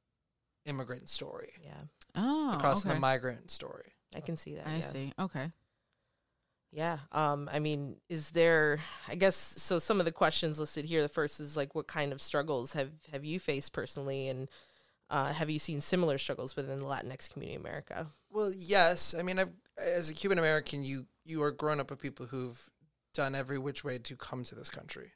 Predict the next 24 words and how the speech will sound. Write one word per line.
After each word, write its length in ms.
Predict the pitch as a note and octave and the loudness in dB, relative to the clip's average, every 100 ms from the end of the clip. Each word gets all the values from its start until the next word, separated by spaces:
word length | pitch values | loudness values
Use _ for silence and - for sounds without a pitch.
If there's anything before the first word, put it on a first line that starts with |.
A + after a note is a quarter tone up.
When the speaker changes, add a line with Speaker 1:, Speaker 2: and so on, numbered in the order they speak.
| _ | _
Speaker 1:
You 120 | C#3+ B2+ | -10 -6
know, 80 | B2 | -4
Speaker 2:
Mm-hmm. 100 | B2 | -6
Speaker 1:
I've 240 | B2 - C3+ | -8 -12 -8
had 180 | B2+ B2 - C#3+ C#3 | -6 -8 -16 -20 -6
my 160 | C#3+ C3 | -4 -2
first 300 | - C#3+ - | -2 -4 -2
person 440 | C3+ - C3+ - | -2 -2 -4 -12
who 80 | C3+ | -12
ever 140 | B2 | -8
taught 240 | B2+ B2+ B2 | -4 -4 -4
me, 220 | B2+ B2 - _ _ _ _ _ _ _ _ - | -8 -10 -16 _ _ _ _ _ _ _ _ -4
uh, 160 | A2 | -4
p-, 120 | - - C#3 | -6 -8 -2
like, 180 | B2 | 0
Lat-, 260 | C3+ B2+ - | 2 2 2
Latin 220 | C#3 B2 A#2+ | 2 2 0
politics 680 | B2+ A#2+ - A2+ - - - | 0 0 -2 -6 -2 -2 -2
and 100 | C3 | -2
Latin 300 | B2+ A#2+ A#2 | 0 0 -6
history, 600 | - C#3+ - B2+ A#2+ C#3 - | -4 0 0 0 -8 -10 -8
true 180 | D#3 C#3+ | -4 -2
Latin 220 | B2+ A#2+ | -2 -2
history, 440 | B2 - B2 A#2+ | -2 -2 -4 -8